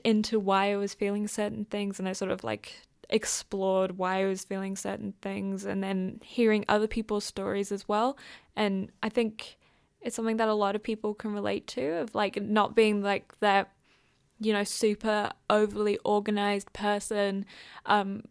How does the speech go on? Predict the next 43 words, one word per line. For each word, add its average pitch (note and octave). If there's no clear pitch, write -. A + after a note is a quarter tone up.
but G#3+
being A3
sort G#3+
of, G#3
like, G3+
I, G#3+
I A3
would A3
say C4
I'm G#3
quite G#3+
scared G3
of, F#3+
like, -
failure, G#3+
'cause F#3
I, G3
you A3
know, F#3+
growing F#3+
up, F#3+
I'm G#3
quite G#3+
a A3
fast G3
learner, G#3
so B3+
I G#3+
pick G#3+
up A3
things G#3
really G3+
easily, G#3
and G3+
I F#3+
get G3+
to, -
like, G3+
a -
beginner G#3
level G3
quite G#3
easily. B3+